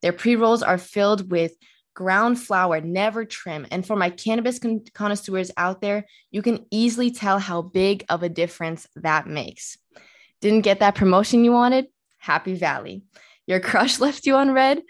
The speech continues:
Try Happy Valley. Not only in the stressful times, but in the good times when you have the chance to enhance any moment, why not pick up your own stash to enjoy? Visit Happy Valley in East Boston today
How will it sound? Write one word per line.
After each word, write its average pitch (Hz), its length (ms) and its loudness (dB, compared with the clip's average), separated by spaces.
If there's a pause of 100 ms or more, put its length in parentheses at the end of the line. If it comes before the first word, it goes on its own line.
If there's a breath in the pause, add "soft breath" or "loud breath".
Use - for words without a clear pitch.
(260 loud breath)
Try 190 240 2
Happy 240 440 -2
Valley. - 640 -8 (600 loud breath)
Not 220 240 2
only 240 360 -4
in 208 100 -4
the 190 80 -4
stressful 214 460 -6
times, 240 400 -2
but 202 180 0
in 196 140 2
the 175 80 -2
good 196 240 -6
times 214 340 -4
when 202 140 -6
you 196 80 -2
have 185 180 -6
the 180 60 -16
chance 190 380 -8
to 190 80 -8
enhance 175 360 -8 (100)
any 262 220 2
moment, 185 500 0 (380 loud breath)
why 202 160 2
not 247 220 0
pick 226 180 -4
up 214 160 2
your 180 180 -4
own 180 160 -4
stash 175 360 -4
to 185 120 -10
enjoy? 175 520 -8 (560 soft breath)
Visit 190 240 0
Happy 220 380 0
Valley 185 300 4
in 180 160 -2
East 240 220 -4
Boston 220 380 -2
today 180 480 -2